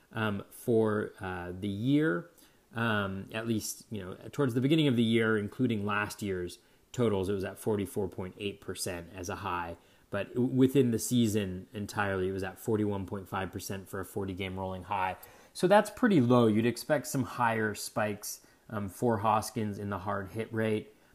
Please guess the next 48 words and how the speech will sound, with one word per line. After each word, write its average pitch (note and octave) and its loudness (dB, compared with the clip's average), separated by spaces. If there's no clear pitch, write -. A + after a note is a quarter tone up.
You B2 2
know, A#2 2
a C3 0
little E3+ 6
bit D3 4
of, B2+ 6
like, A#2+ 2
not D#3+ 2
a, B2 4
not B2+ 0
a A#2 0
yellow G#2 2
flag G2 -2
necessarily, G#2 -2
but A#2 -4
just F3 -6
something F3 2
to A2 2
monitor, G2+ -2
right? G2+ -4
You B2 -2
know, A2+ 2
with C3 4
a C3+ 4
guy A2 4
with A2 -2
his G#2 0
profile, G2+ 2
the F#2 -2
power A2+ 0
is G2 -6
critical, F#2+ -2
uh, F#2 -6
to - -8
the G#2 -2
R G2+ 0
B G2 0
I, G#2+ 4
to - -10
the G2 -4
home G2+ -4
run, G#2 0
to G#2 -10
two B2+ 0
of G#2+ 0
the G2+ -4
three A2+ -2
categories F#2 -2